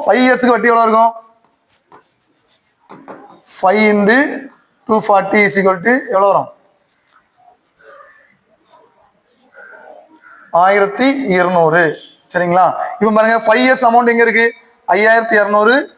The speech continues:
இந்த இருக்கா? அப்போ இதுல ஆயிரத்தி இருநூறை கழிச்சிட்டோம்னா நமக்கு இப்ப என்ன கிடைச்சிரும்?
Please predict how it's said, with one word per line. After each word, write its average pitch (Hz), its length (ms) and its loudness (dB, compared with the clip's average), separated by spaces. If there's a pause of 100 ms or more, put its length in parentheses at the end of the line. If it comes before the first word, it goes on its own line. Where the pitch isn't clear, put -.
(140)
இந்த 220 140 2
இருக்கா? 220 180 2 (520)
அப்போ 202 180 0 (400)
இதுல 214 200 2 (480)
ஆயிரத்தி 233 400 0
இருநூறை 220 360 2
கழிச்சிட்டோம்னா 190 560 0 (540)
நமக்கு 214 200 -2
இப்ப 214 100 2
என்ன 233 120 2
கிடைச்சிரும்? 208 340 -2